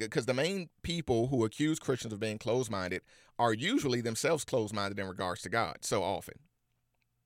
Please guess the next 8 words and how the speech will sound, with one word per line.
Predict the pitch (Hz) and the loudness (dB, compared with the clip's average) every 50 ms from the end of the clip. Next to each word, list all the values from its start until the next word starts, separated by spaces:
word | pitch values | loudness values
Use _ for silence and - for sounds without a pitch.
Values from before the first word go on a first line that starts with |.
| _ _ _ _ _ _ _ _ _ _ _ _ _ _ _ _ _ _ _ | _ _ _ _ _ _ _ _ _ _ _ _ _ _ _ _ _ _ _
I | 110 117 | 0 2
mean, | 113 110 107 104 101 104 | 2 2 0 -2 -2 0
now | 113 110 107 | 2 2 2
they | 107 107 139 185 | 4 4 4 4
may | 220 196 165 160 | 6 4 2 2
paint | - 170 151 127 | 2 0 0 0
a | 104 | -2
picture | - - 196 202 392 - - 156 131 113 120 | -2 0 0 0 0 0 2 2 4 2 2